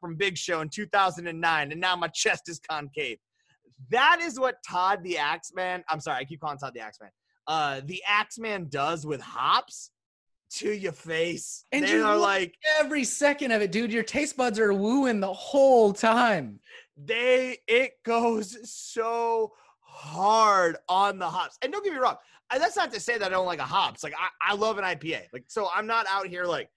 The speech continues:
Speaker 1: "Why would we have to do this? Why do I have to drink this?"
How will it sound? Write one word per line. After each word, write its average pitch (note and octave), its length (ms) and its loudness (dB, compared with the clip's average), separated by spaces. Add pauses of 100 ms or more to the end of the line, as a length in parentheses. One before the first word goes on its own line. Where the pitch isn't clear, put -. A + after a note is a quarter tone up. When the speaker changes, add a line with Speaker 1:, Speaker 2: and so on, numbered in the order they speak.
(120)
Speaker 1:
"Why F3 220 -2
would G3 200 -4
we F#3+ 100 -6
have F#3 220 -6
to E3 100 -18
do D#3 260 -6
this? G2 340 -16
Why D#3+ 180 -2
do G#3+ 100 0
I G3+ 60 0
have F3+ 220 0
to D#3 80 -12
drink D3 340 -6
this?" G2 240 -18